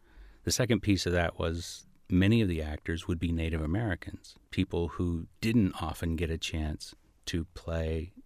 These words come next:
leads in plays at all, much less in film. So we thought that that would be equitable. So we've been on those equity contracts since two thousand and one.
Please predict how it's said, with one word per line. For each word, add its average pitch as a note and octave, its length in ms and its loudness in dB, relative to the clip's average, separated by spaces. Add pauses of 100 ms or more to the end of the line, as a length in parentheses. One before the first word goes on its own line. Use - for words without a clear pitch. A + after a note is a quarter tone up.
(120)
leads F#2 640 0 (160)
in E2+ 140 2
plays E2 640 0
at D2+ 120 -6
all, F2+ 340 -2
much D#2+ 240 -4
less E2+ 220 -4
in E2+ 140 -4
film. F2+ 360 -4 (680)
So G2 180 2
we A2 100 6
thought G#2+ 220 8
that G2 120 -6
that F#2+ 140 0
would E2 140 -4
be F#2 180 2
equitable. F#2 560 -6 (640)
So F#2 160 2
we've G#2 160 4
been B2 340 6
on A#2 200 4
those A2 200 2
equity G2 360 0
contracts G#2+ 720 -4
since - 400 -4
two F2+ 220 -4
thousand F2+ 440 -4 (100)
and F2+ 120 -10 (120)
one. G2 540 -4